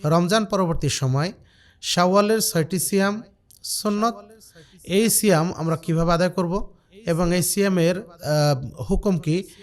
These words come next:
সেই সাথে এই সিয়ামের আগে কাজা সিয়াম সেগুলি আদায় করতে হবে কিনা,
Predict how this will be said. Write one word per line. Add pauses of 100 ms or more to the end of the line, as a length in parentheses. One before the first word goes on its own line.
(220)
সেই
সাথে
এই
সিয়ামের
আগে
কাজা
সিয়াম (320)
সেগুলি
আদায়
করতে
হবে
কিনা,